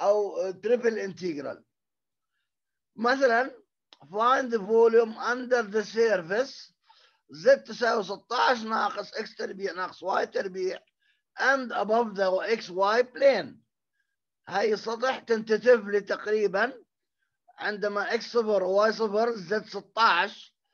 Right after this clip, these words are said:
أك-، أعلى قيمة طبعًا، برد بنزل، ولما الزد صفر بيطلع عندي إكس تربيع زائد واي تربيع يساوي ستاش،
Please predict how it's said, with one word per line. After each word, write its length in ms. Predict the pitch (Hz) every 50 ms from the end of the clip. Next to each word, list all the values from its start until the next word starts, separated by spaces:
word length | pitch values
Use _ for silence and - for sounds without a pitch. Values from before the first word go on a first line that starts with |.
| _ _ _ _ _ _ _ -
أك-، 240 | - 208 214 196 214
أعلى 440 | - - 208 196 214 226 233 220 214
قيمة 380 | - - 220 226 214 196 190
طبعًا، 560 | 185 185 190 175 170 165 160 190 226 240 - - _ _ _ _ _ _
برد 380 | - 175 202 226 226 233 214 202 214
بنزل، 640 | 214 247 254 247 226 190 175 220 240 254 - - _ _ _ _ _ _ -
ولما 440 | - 170 190 226 262 294 277 269 254
الزد 320 | 233 190 185 226 233 220
صفر 600 | 160 - 220 233 214 202 208 208 202 196 196 - _ _ _ _ _ _ _ _ _ _ _ _ _ -
بيطلع 340 | 185 220 233 226 - 214
عندي 360 | 185 196 208 208 196 202 185 233
إكس 160 | 226 - -
تربيع 360 | 226 220 202 190 196 190 175
زائد 440 | 165 180 214 208 220 240 254 233 220
واي 200 | 226 226 226 214
تربيع 380 | 220 214 202 190 185 190 196
يساوي 400 | 180 - - 196 190 190 196 185
ستاش، 720 | 165 143 185 - - - 202 196 180 156 165 - - -